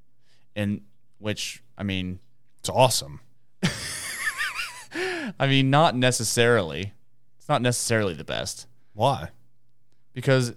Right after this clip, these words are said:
Speaker 1: how you Google something in West Virginia is based off of where you geographically are. You, and you'll, you'll Google whatever. It's mostly political.
Speaker 2: Yeah.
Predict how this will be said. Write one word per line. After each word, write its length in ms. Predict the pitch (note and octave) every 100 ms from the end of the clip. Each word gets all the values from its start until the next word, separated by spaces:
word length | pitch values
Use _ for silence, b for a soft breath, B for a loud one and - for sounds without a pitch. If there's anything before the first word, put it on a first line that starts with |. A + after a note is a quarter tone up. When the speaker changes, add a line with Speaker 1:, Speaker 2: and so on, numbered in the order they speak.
| -
Speaker 1:
how 240 | G#2+ C#3+
you 320 | C#3 B2+ E3 D3
Google 320 | C#3 A#2+ A#2+
something 380 | - A#2+ A2+ A2+
in 100 | G#2+
West 220 | A#2+ G#2+
Virginia 420 | G#2 G#2+ B2+ G#2
is 160 | F#2+ F#2+
based 320 | G#2+ G#2+ -
off 180 | G#2 G2+
of 140 | F#2
where 280 | F#2+ A2 A2
you 240 | A2 G#2 G2 - - - G#2
geographically 880 | - A2 A2+ G2+ G2+ A2+ G#2+ - F2
are. 300 | D2 D#2+ E2+ -
You, 200 | B2 B2 - -
and 160 | A#2+ A#2
you'll, 340 | A#2+ B2 B2 -
you'll 220 | C3 B2+
Google 600 | C3 A#2+ A#2+ A2 G#2 - - - - - - - - - - - - - F#2+
whatever. 680 | G2+ A#2 A2 A2+ G2 C#2+ E2+ - - - - -
It's 180 | - C#3
mostly 360 | E3+ D#3 A#2
political. 560 | G2 F2+ C2+ - - - - - - - -
Speaker 2:
Yeah. 260 | - D#2